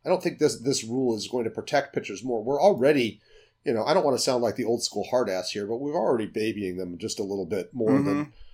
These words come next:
Speaker 1: than we, th-, than I think than we, than we should be. You know, if a hundred pitches was the standard, I know hundred, uh, there's nothing magical about a hundred pitches, but,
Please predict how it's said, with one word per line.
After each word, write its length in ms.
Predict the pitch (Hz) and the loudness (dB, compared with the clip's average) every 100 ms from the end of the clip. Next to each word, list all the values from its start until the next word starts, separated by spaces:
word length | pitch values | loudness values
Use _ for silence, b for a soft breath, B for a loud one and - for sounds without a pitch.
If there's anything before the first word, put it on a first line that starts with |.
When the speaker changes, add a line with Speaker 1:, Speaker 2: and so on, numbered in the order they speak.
| b - | b -2
Speaker 1:
than 180 | 143 123 | 2 4
we, 160 | 123 127 | 2 0
th-, 220 | 139 147 | -2 -2
than 180 | 123 123 | 0 0
I 80 | 117 | 2
think 240 | 151 127 | 0 2
than 160 | 123 113 | 2 0
we, 120 | 110 | -2
than 300 | 107 123 110 | -2 -2 0
we 120 | 104 | -2
should 320 | - 120 95 | 0 0 0
be. 240 | 101 87 - B | -4 -8 -10 B
You 100 | - | 0
know, 140 | 147 143 | 4 4
if 80 | 143 | 4
a 80 | |
hundred 320 | 139 196 190 - | 4 6 4 4
pitches 300 | 175 160 156 | 0 -2 -6
was 160 | 143 | -4
the 40 | 127 | -4
standard, 340 | - 143 143 | 0 2 2
I 40 | |
know 160 | 156 175 | 2 4
hundred, 320 | 143 123 - | 4 0 -2
uh, 180 | 117 127 131 | -10 -6 0
there's 200 | 135 151 | 0 2
nothing 240 | 139 110 | 0 2
magical 440 | 113 123 104 110 | 2 2 0 -2
about 220 | 101 107 92 | 0 0 -2
a 60 | |
hundred 280 | 113 95 82 | -4 -6 -2
pitches, 340 | 117 - 90 | -2 -2 -10
but, 280 | - 127 - | -4 -2 -2